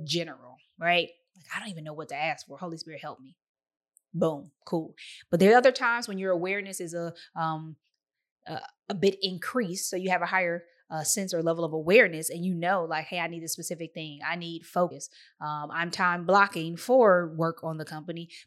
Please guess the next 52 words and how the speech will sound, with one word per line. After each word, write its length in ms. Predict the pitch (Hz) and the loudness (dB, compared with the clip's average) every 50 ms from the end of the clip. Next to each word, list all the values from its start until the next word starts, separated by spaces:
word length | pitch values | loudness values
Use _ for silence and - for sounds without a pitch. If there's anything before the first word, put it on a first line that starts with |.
| - | -6
but 100 | - 165 | -6 -4
then 200 | 160 170 165 170 170 - | -2 -2 -4 -4 -4 2
in 220 | 190 214 233 226 | 2 4 4 4
that 240 | 185 160 156 190 - | 4 2 2 0 0
time, 460 | - - 254 214 175 165 165 170 170 _ - | 0 2 2 2 2 -2 -4 -6 -8 _ -18
I'm 120 | - 175 175 | -14 -8 -6
not 180 | 170 156 - | -6 -4 -4
working 240 | - 170 160 165 165 | -4 -4 -4 -6 -8
on 80 | 156 151 | -10 -10
the 80 | 151 | -8
company. 360 | 139 - 214 208 202 196 185 180 | -4 -4 -4 -4 -4 -8 -8 -8
I'm 120 | 165 160 | -8 -8
getting 180 | 165 156 156 147 | -8 -8 -6 -6
distracted 440 | 151 147 - - 180 170 - 180 | -6 -4 -4 -2 -4 -4 -4 -4
by 80 | 165 156 | -2 -2
other 320 | 151 - 190 208 202 196 | -2 -2 -2 -2 -2 -2
things 420 | 196 - 196 196 196 190 190 185 - | -4 -4 -6 -6 -6 -8 -10 -10 -8
and 220 | 170 170 175 170 | -8 -8 -6 -6
or 80 | 170 160 | -8 -8
just 200 | 165 165 151 - | -8 -8 -10 -10
procrastinating," 640 | - - - - 170 156 - - 147 147 139 135 143 | -12 -10 -2 -2 -2 -2 -2 -6 -12 -12 -12 -10 -4
whatever 260 | 156 196 220 226 226 | 0 0 2 4 2
that 120 | 214 214 | 2 2
is. 220 | 262 269 175 - - _ - - - - - - _ - | -2 -2 -4 -6 -8 _ -20 -20 -20 -20 -20 -20 _ 2
Ask 240 | - 190 185 180 - | 4 4 4 4 2
specifically, 680 | - 180 170 - 247 254 302 285 277 294 285 294 285 285 - - _ _ _ _ _ _ _ _ - | -2 -4 2 2 2 2 0 -4 -6 -6 -10 -10 -10 -12 -16 -20 _ _ _ _ _ _ _ _ 4
ask 300 | - 185 185 190 - - | 6 6 6 4 2 -4
in 120 | 208 196 | -4 0
general, 420 | 190 214 214 190 151 135 131 127 - 170 | 0 0 0 0 -4 -6 -8 -12 -4 2
but 240 | 180 190 185 185 - | 4 4 4 4 0
you 80 | 202 190 | -4 -2
do 380 | 160 160 190 196 196 190 185 - - | -2 -2 -2 -2 -2 -2 -6 -8 -10
need 380 | 175 175 185 185 202 185 156 | -6 0 2 4 4 4 2
to 260 | - 180 160 - - - | 2 2 2 2 2 2
ask 360 | 180 180 175 170 170 180 - | 2 4 4 2 0 -4 -6
the 120 | - 160 | -6 -4
Holy 240 | 175 180 175 170 170 | -4 -4 -4 -4 -4
Spirit 320 | 170 - - 165 160 160 | -6 -6 -8 -8 -8 -8
to 100 | - 147 | -8 -10
help 280 | 139 156 165 160 156 - - | -8 -4 -4 -4 -4 -6 -12
you. 180 | 143 143 147 147 - - - - _ - | -16 -16 -16 -18 -20 -20 -20 -10 _ 6
God 220 | 180 175 220 233 | 8 10 10 10
will 100 | 196 175 | 8 4
help 260 | 175 208 190 170 160 | 2 2 -2 -2 -2
get 260 | 185 185 208 208 - - | 0 0 0 0 0 -4
you 120 | 165 156 | -2 -2
where 140 | 160 175 165 | -2 -2 -4
he 140 | 156 180 175 | -4 -6 -6
wants 280 | 165 165 156 135 - | -6 -6 -8 -10 -10
you 60 | 160 | -8
to 100 | 143 147 | -8 -6
be. 280 | 147 156 165 143 - _ | -4 -4 -4 -4 -6 _